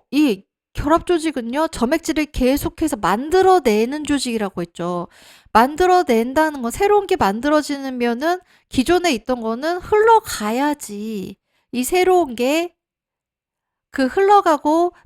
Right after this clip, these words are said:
빈 공간을 채우면서 계속해서 순환을 하면서 건강을 유지할 수 있는 거잖아요. 균형을 유지할 수 있는 거잖아요. 새로운 점액질이 계속 만들어지는데요. 이 기존에 만들어진 이 간질액이요. 이 체액이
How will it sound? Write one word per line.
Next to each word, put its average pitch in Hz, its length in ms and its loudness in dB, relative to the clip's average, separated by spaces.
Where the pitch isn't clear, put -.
빈 294 200 0
공간을 254 440 -2
채우면서 349 560 -2
계속해서 240 680 -2
순환을 370 520 0
하면서 311 380 -2
건강을 262 480 -4
유지할 226 240 -4
수 214 120 -8
있는 196 160 -10
거잖아요. 180 360 -8
균형을 302 440 -2
유지할 208 240 -4
수 - 120 -12
있는 180 140 -14
거잖아요. 175 400 -8
새로운 392 420 4
점액질이 247 480 -4
계속 359 480 2
만들어지는데요. 208 1000 -4
이 285 180 2
기존에 311 680 2
만들어진 254 960 -2
이 233 140 -4
간질액이요. 202 760 -2
이 254 340 2
체액이 349 640 0